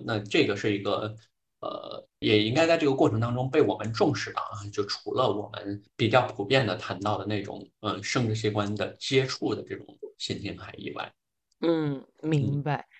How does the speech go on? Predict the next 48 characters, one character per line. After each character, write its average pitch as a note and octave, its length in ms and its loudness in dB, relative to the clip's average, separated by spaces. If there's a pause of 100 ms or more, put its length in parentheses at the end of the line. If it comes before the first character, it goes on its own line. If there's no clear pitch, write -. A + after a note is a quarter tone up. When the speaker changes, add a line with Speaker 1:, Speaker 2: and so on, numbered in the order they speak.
Speaker 2:
其 - 180 2
实 D4+ 240 2
这 D4+ 220 -2
个 A3 240 2
整 D#3+ 260 2
体 A3+ 140 4
来 D#3+ 180 4
讲， D#3 160 -2
Speaker 1:
嗯。 - 20 -8
Speaker 2:
还 C3+ 100 -4
是 D3 100 -2
老 D#3 160 0
师 D3 100 -10
刚 E3 120 0
刚 F3+ 160 -2
讲 C3 200 -4
到， C#3+ 200 2
对 D#3+ 180 0
于 D#3+ 100 0
差 F#3+ 300 0
异 G3+ 100 0
性 E3 200 0
的 C3 100 2
包 D3 240 4
容 B2+ 180 0
跟 C3 220 4
尊 C3 220 4
重， C3+ 140 0
也 C3 60 2
就 D3+ 120 6
是 C#3 60 6
多 E3 220 4
元 B2+ 160 4
化 B2+ 240 4
的 B2+ 80 -4
一 B2 80 -2
个 B2+ 360 4
状 C#3+ 240 4
态， C3 240 0
就 D#3 120 2
是 D3 220 4 (400)
如 E3+ 200 8
何 E3+ 280 8
让 E3+ 240 6
孩 C3+ 240 6
子 D3 240 4
知 D#3 220 2
道， C#3+ 360 6